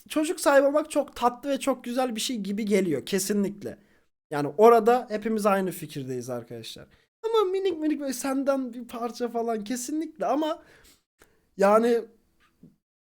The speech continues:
daha mantıksal düşünüp işte şu kadar şuraya gideri olacak, böyle giderini hadi geçtim.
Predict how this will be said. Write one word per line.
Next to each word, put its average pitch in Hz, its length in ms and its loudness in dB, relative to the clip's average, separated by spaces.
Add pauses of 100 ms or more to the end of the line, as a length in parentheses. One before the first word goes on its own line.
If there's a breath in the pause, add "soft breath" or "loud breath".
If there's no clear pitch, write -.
(300)
daha 240 140 2
mantıksal 247 960 2
düşünüp 214 360 -4
işte - 180 -6
şu - 180 -10
kadar 202 340 2
şuraya 196 300 -2
gideri 170 340 -2
olacak, 156 480 -2
böyle 190 220 2
giderini 262 460 0
hadi 247 260 0
geçtim. 240 460 -4